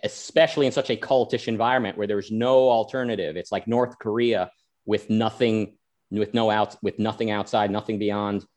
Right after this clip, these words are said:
and without the technology of North Korea even. So a complete, uh, like, hunter-gatherer subsistence existence. To be willing to walk, uh, towards the light, or should I say towards the light bulb, um,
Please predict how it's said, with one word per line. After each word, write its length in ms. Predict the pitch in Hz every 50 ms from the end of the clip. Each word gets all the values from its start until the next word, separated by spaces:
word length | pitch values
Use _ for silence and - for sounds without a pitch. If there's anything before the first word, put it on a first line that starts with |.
| _ _ -
and 120 | 107 107
without 340 | 107 104 - 110 113 107 -
the 80 | 113
technology 680 | - - 110 - - 117 113 113 110 104 92 98 98 90
of 80 | 85
North 260 | 98 90 87 85 -
Korea 400 | - - 101 - 98 85 82 76
even. 380 | 67 80 87 80 80 80 78 80
So 380 | - - 98 92 90 82 - - _ _ _ _ -
a 80 | 101
complete, 640 | - - 107 101 - - 131 127 123 117 95 - -
uh, 440 | 107 104 101 98 98 98 95 95 90 - - _ _ _ _ _ -
like, 160 | 104 95 -
hunter-gatherer 1000 | - 120 117 117 120 113 101 113 110 113 113 110 110 104 98 98 92 92 90 - _ _ _
subsistence 720 | - - 104 - - - 117 104 - - 110 101 - 107
existence. 760 | 95 92 101 117 107 113 - - 98 90 85 - - - - _ _ _ _ _ -
To 60 | -
be 100 | 156 170
willing 180 | 180 185 180 175
to 120 | 180 165
walk, 420 | 147 135 147 156 160 151 147 - -
uh, 200 | 147 143 135 -
towards 400 | - - 156 160 151 147 113 107
the 100 | 127 127
light, 440 | 127 139 135 175 151 135 147 - _ _ _ _ _ -
or 300 | - 110 104 101 - - _
should 160 | - - 104
I 40 | 104
say 180 | - - 101 95
towards 300 | - 117 113 110 95 95
the 100 | 110 98
light 300 | 92 107 104 104 - 101
bulb, 420 | 110 127 139 120 107 101 117 117 _ _ _ _ _ _ _ _ _ _ -
um, 840 | 104 107 104 101 101 101 196 151 101 101 95 143 - - 147 131